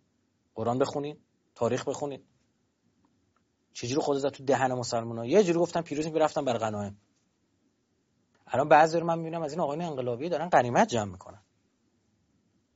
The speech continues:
دنبالن کجاها برن بشینن، کدوم پستا و فلان اینجور چیزا. خدا ببخشدتون. من نام عن عدوه انبهته المکاید.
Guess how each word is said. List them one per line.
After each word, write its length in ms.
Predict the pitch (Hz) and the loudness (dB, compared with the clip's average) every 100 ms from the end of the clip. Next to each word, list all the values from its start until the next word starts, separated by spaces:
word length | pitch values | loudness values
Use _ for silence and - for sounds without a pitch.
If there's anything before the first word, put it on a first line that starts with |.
| _ _ _ _ _ _ | _ _ _ _ _ _
دنبالن 360 | 117 120 143 165 | -6 0 2 2
کجاها 360 | 151 123 131 | 0 0 2
برن 240 | 143 156 156 | 4 2 0
بشینن، 420 | 165 156 127 101 - | -2 -2 -6 -10 -12
کدوم 220 | 107 135 | -12 -8
پستا 420 | - 120 - 131 | -6 -8 -2 0
و 40 | 135 | 0
فلان 260 | 113 123 | -2 -6
اینجور 200 | 131 104 | -6 -10
چیزا. 300 | 98 104 104 _ _ _ _ _ _ _ _ _ _ _ _ _ _ _ _ | -12 -14 -16 _ _ _ _ _ _ _ _ _ _ _ _ _ _ _ _
خدا 340 | - 127 156 | -6 4 8
ببخشدتون. 640 | 180 165 - 117 107 - 95 _ _ _ _ _ _ _ _ _ _ _ _ _ _ _ _ _ _ _ _ _ _ _ _ _ | 8 8 4 -4 -8 -12 -20 _ _ _ _ _ _ _ _ _ _ _ _ _ _ _ _ _ _ _ _ _ _ _ _ _
من 240 | 117 131 131 | -4 -2 6
نام 280 | 160 180 | 8 8
عن 200 | 156 143 | 6 2
عدوه 560 | 123 127 127 117 170 170 | 0 0 -2 -2 -4 -4
انبهته 420 | 127 127 135 - | -4 -2 -2 -4
المکاید. 600 | 123 110 95 98 - _ | -6 -8 -10 -14 -14 _